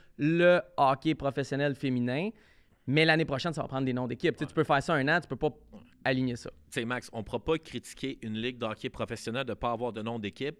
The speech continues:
Speaker 2: On a un des podcasts les plus populaires au Québec, on a même pas de calice de nom.
Speaker 1: On a
Speaker 2: On a
Speaker 1: un, on a... un nom très dans, très, euh,
Speaker 2: On, on a même pas de site internet, on a une page Facebook, La Coupe Chez Nous, qui a pas rapté.
Speaker 1: <laughs>
Speaker 2: J'ai même pas mon propre nom, là, fait que, euh,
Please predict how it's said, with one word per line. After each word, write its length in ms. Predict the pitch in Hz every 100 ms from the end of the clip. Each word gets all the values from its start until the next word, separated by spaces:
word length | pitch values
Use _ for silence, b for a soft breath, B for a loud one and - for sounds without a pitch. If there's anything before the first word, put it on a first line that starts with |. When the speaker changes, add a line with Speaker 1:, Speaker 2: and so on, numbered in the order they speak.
| _
Speaker 2:
On 160 | 101 110
a 160 | 120 123
un 160 | - 139
des 120 | 135
podcasts 500 | 120 120 - 131 131
les 80 | 123
plus 100 | 110
populaires 380 | - 110 147 139
au 80 | 120
Québec, 300 | 127 123 -
on 100 | 113
a 40 | 107
même 160 | 127
pas 120 | 120
de 80 | 165 -
calice 400 | 123 120 143 113
de 140 | 107
nom. 320 | 117 165 180
Speaker 1:
On 240 | 185 190 208
a 60 |
Speaker 2:
On 20 | 208
a 160 | 202
Speaker 1:
un, 40 | 202
on 280 | 196 196 233
a... 60 |
un 120 | 247 233
nom 200 | 269 302
très 240 | 262 359
dans, 640 | 320 208 185 175 165 160 156
très, 500 | 190 311 262 143 127
euh, 40 | 120
Speaker 2:
On, 320 | 143 160 170
on 40 |
a 40 | 180
même 180 | 226
pas 160 | 202 180
de 60 | 190
site 160 | 190
internet, 560 | 180 170 156 139 170 156
on 180 | 127 143
a 60 |
une 40 | 143
page 460 | 175 180 190 180 -
Facebook, 600 | 151 139 127 123 160 156
La 120 | 123
Coupe 180 | 160 147
Chez 200 | - 139
Nous, 100 | 160
qui 100 | -
a 40 |
pas 140 | 147 143
rapté. 460 | 123 - 180 165
Speaker 1:
<laughs> 420 | 180 - 185 -
Speaker 2:
J'ai 120 | 160 208
même 220 | 247 -
pas 120 | 240
mon 140 | 214 175
propre 360 | 175 165 139
nom, 240 | 117 135 107
là, 100 | 104
fait 160 | 110
que, 140 | - 117
euh, 400 | 104 104 101